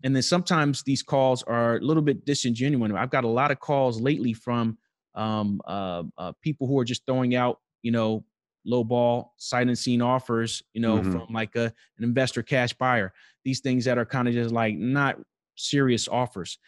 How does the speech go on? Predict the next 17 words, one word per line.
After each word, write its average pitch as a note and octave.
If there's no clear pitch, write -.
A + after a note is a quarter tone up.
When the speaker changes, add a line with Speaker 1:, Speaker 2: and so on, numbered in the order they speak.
Speaker 2:
Right. G2+
Speaker 1:
So B2+
I C3+
like E3+
for E3
this D3
person C3+
to B2+
know, B2+
like, A#2
"Hey, B2+
look, A#2+
I A2+
just B2+
showed A#2
your G#2+
property. F#2